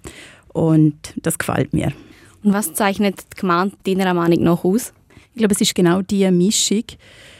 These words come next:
Speaker 1: wo Vaduz ziemlich einzigartig macht, dass es eigentlich sehr ein traditionelles Dorf ist, aber andererseits auch Hauptstadt von unserem Land und darum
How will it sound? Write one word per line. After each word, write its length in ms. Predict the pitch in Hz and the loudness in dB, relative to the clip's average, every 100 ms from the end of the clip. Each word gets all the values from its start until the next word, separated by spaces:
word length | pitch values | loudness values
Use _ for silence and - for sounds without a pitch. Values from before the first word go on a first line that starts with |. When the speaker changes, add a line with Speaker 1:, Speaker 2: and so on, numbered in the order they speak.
| _ _ | _ _
Speaker 1:
wo 280 | 175 185 180 | -2 2 2
Vaduz 480 | - 185 190 - - | 2 0 -2 -2 -2
ziemlich 360 | 196 196 196 | 2 2 2
einzigartig 720 | - 196 - - 180 - 202 | 2 0 0 -2 0 -2 0
macht, 380 | 170 165 185 - | 2 2 0 -4
dass 120 | 170 | -4
es 120 | 147 - | -4 -4
eigentlich 680 | - 165 196 - 180 - - - - - - | -2 0 0 0 0 0 -8 -20 -20 -20 -8
sehr 300 | - 180 175 | -2 2 2
ein 180 | 170 | 0
traditionelles 720 | - 170 160 - 170 156 - | -2 -4 -4 -4 -2 -2 -4
Dorf 420 | - 147 226 - - | -4 -2 -2 -4 -2
ist, 340 | 359 - - - | -2 -2 -8 -6
aber 360 | 175 170 175 165 - - | -6 -2 -4 -4 -8 -6
andererseits 720 | 165 165 190 180 190 175 - | 0 2 2 0 0 -2 -2
auch 320 | 185 160 160 156 - _ _ _ - | 0 2 2 -2 -12 _ _ _ -8
Hauptstadt 840 | 139 156 - - 147 - - - - | -4 -4 -4 -6 -4 -6 -10 -18 -18
von 220 | - - 160 | -12 -2 -2
unserem 260 | 160 160 | 0 0
Land 420 | 147 151 190 226 | 2 2 2 2
und 300 | - 175 175 | 2 0 0
darum 400 | 190 175 175 170 | 2 4 4 4